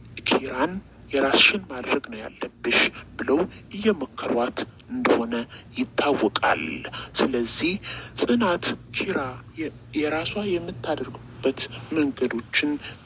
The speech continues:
እየሰፉ ነው ማለት ነው። በሌላ በኩል ሰናይት ከሐሴት ጓደኝነት ጀምራለች።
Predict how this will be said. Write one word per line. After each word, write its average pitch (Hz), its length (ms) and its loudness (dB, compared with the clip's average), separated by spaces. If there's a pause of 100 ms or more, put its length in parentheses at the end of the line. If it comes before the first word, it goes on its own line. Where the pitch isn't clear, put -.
(140)
እየሰፉ - 720 2
ነው 226 220 2
ማለት - 320 0
ነው። - 120 -16 (280)
በሌላ 180 360 4 (100)
በኩል - 380 -2 (400)
ሰናይት 175 760 0 (680)
ከሐሴት 170 920 4 (320)
ጓደኝነት 147 880 0 (360)
ጀምራለች። 147 840 0